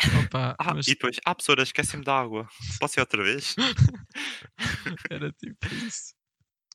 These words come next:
Speaker 2: Mas
Speaker 1: Ah,
Speaker 2: sim, este
Speaker 1: porra.
Speaker 2: curso, ah, depois, tipo, as saídas é para trabalhar, eh, eu acho que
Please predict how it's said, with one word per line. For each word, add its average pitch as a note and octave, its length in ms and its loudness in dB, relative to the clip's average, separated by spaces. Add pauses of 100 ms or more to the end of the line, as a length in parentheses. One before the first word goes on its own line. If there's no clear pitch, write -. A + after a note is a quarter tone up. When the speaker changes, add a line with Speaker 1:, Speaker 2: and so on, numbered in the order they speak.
(220)
Speaker 2:
Mas F#2+ 280 -4
Speaker 1:
Ah, - 20 -8
Speaker 2:
sim, E2+ 220 -8 (180)
este C#3 220 0
Speaker 1:
porra. - 0 -
Speaker 2:
curso, B2+ 560 -6 (400)
ah, F#2 260 0
depois, - 320 -2
tipo, F#2 360 -4
as F2+ 100 -6
saídas F2 840 -4 (220)
é F#2+ 80 -2
para - 160 -6
trabalhar, F2+ 500 0
eh, E2 360 -6 (480)
eu G2 60 2
acho G#2+ 160 -4 (160)
que G2+ 300 -6